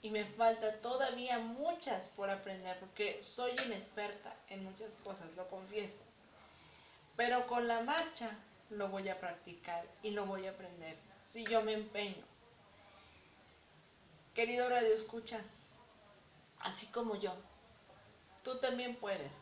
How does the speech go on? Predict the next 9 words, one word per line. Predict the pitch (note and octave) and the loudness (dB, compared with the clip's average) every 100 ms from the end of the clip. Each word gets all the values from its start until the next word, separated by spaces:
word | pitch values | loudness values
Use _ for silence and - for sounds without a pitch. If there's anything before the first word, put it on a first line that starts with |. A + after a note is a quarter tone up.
| - - - - - - - - - - - - - | -18 -20 -20 -20 -20 -20 -20 -20 -20 -20 -20 -20 2
Todos | B3 B3 B3 B3 | 8 10 8 4
somos | A#3+ A3+ A#3+ | 2 -2 -2
personas | A#3 A3 - G#3+ G#3+ G#3+ G#3+ | 0 0 0 -2 -2 -4 -6
en | G3 | -8
proceso | G#3+ G3 - G3+ G3+ - F#3+ | -8 -8 -4 -4 -4 -6 -8
de | F#3 | -8
crecimiento. | G3 G3+ G3+ G3+ F#3+ F#3+ F#3 - - - - - - - - - - - - | -6 -4 -6 -8 -10 -8 -10 -14 -20 -20 -20 -20 -20 -20 -20 -20 -20 -14 -4
Uno | A#3 A#3 A3+ | 0 4 4
nunca | A3+ C4 C#4+ C#4 G3+ E3 | 2 0 -2 -2 -4 -4